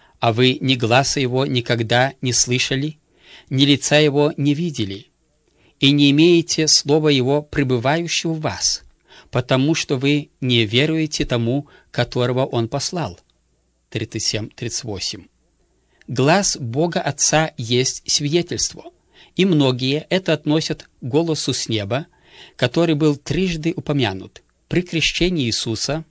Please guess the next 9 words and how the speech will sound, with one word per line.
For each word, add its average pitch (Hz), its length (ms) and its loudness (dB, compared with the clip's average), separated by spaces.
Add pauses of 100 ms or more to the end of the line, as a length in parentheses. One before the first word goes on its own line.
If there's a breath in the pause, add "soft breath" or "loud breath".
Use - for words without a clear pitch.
Матфея 117 420 -4
три 117 160 -6
семнадцать, 107 720 -8 (520 loud breath)
«На 120 120 -2
горе 135 240 -2
Преображения» 113 1000 -2 (300)
Матфея 117 420 -4
семнадцать 110 480 -4
пять, 117 360 -4